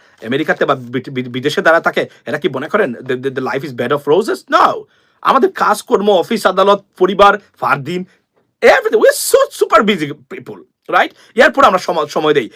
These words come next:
এগুলা নিয়ে কথা বলি। কেননা আমরা জানি আপনারা এই কথাগুলা কখনো বলতে পারবেন না। আমি এখন বলছি, ইয়েস, আমি এখন বলছি, আর সেনাবাহিনী প্রধানকে অনুরোধ করেন, একটা টিম পাঠান।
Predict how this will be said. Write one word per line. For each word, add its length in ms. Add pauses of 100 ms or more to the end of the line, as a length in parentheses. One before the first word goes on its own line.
(100)
এগুলা 200
নিয়ে 160
কথা 240
বলি। 160
কেননা 340 (240)
আমরা 140
জানি 320
আপনারা 360 (180)
এই 100
কথাগুলা 300
কখনো 240
বলতে 280
পারবেন 240
না। 180 (260)
আমি 180
এখন 220
বলছি, 320 (220)
ইয়েস, 400 (160)
আমি 180
এখন 180
বলছি, 300 (760)
আর 120
সেনাবাহিনী 400
প্রধানকে 340
অনুরোধ 340
করেন, 280 (200)
একটা 180
টিম 280
পাঠান। 400